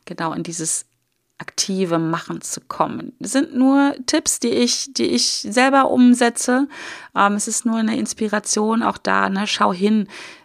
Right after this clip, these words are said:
Das ist nicht der heilige Gral. Das sind Sachen, die bei mir funktionieren, die ich mit dir teilen möchte, wo ich dich inspirieren möchte. Mein Vorschlag ist, wie immer,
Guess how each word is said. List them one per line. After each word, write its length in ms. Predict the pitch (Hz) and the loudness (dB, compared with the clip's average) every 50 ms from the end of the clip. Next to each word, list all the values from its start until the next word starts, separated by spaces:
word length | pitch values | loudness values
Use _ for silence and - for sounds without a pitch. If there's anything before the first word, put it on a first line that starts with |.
| _ - | _ -6
Das 180 | - 208 - 247 | -4 -2 -2 0
ist 140 | 226 - | 0 0
nicht 160 | 240 220 - - | 0 0 0 0
der 120 | 208 202 | 0 0
heilige 360 | 202 214 214 220 202 208 196 | 2 2 2 2 2 0 -2
Gral. 480 | 185 185 185 185 190 196 208 214 214 202 | -2 0 2 4 4 6 6 4 4 2
Das 180 | 202 190 - | 2 0 0
sind 200 | - 208 202 190 | 0 -2 -2 -2
Sachen, 280 | - 202 190 - 202 196 | 0 0 0 0 0 -2
die 120 | 185 190 | -2 0
bei 120 | 180 190 185 | 0 0 0
mir 180 | 190 196 202 | 2 0 0
funktionieren, 760 | 196 - - 196 190 - - 185 190 190 190 190 190 190 185 185 | -2 -4 -6 -6 -6 -4 -4 -2 0 0 0 0 0 -2 -2 -2
die 160 | 190 196 - | -4 -4 -2
ich 180 | - - - - | -2 -4 -4 -4
mit 120 | 190 175 | -4 -4
dir 80 | 185 185 | -2 -2
teilen 360 | - - 185 185 190 196 196 | -2 0 0 0 0 0 -2
möchte, 460 | 190 185 180 - - 185 185 190 190 190 - - - - - - - - | -2 -2 -4 -4 -4 -4 -4 -4 -6 -8 -12 -14 -14 -14 -20 -20 -18 -10
wo 100 | - 180 | -8 -8
ich 80 | - | -6
dich 160 | - 180 - | -4 -4 -4
inspirieren 600 | - 185 - - - - 185 175 185 185 190 185 | -2 -2 -4 -4 -4 -4 -4 -2 -2 -2 -2 -2
möchte. 320 | 180 170 170 - - 175 175 | -4 -4 -6 -6 -6 -6 -4
Mein 440 | 185 175 180 185 190 196 196 190 - | -4 -2 -2 0 0 0 -2 -4 -6
Vorschlag 500 | - - - 214 208 - - 202 202 196 - - | -10 -4 -4 -2 -2 0 0 0 0 0 -2 -2
ist, 300 | - 220 214 - - - | 0 0 0 0 -4 -4
wie 100 | 220 - | -4 -2
immer, 340 | 220 214 220 214 208 208 | 0 0 0 0 0 -2